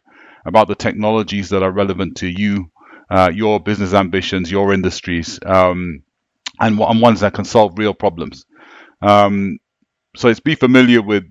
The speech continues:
with, with the technologies. More importantly, be familiar with how it can complement existing technologies, because Web three will not replace everything. It's going to be, uh, one of, uh, many components, and how you can blend and integrate,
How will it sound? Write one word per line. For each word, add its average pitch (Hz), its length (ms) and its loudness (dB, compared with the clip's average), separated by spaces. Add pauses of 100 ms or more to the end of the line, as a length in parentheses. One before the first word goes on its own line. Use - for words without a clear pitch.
with, 95 140 -10
with 98 160 -6
the 98 80 -6
technologies. 90 880 -4 (480)
More 139 140 8
importantly, 123 440 2
be 123 240 -4
familiar 117 460 2
with 104 160 0
how 110 240 2
it 104 120 -4
can 101 220 -6
complement 101 460 -2
existing 92 420 -4
technologies, 76 580 -10
because 92 320 -2
Web 123 220 4
three 120 300 -2
will 104 160 -4
not 107 240 -2
replace 101 400 -2
everything. 90 320 -2 (580)
It's 95 140 2
going 113 240 8
to 107 120 -2
be, 101 560 -2
uh, 95 220 2
one 117 280 2
of, 104 280 -2 (160)
uh, 95 240 2
many 110 300 0
components, 92 640 -4
and 90 100 -6
how 120 220 4
you 117 160 -4
can 98 240 -6
blend 107 340 0
and 101 140 -2
integrate, 98 580 -4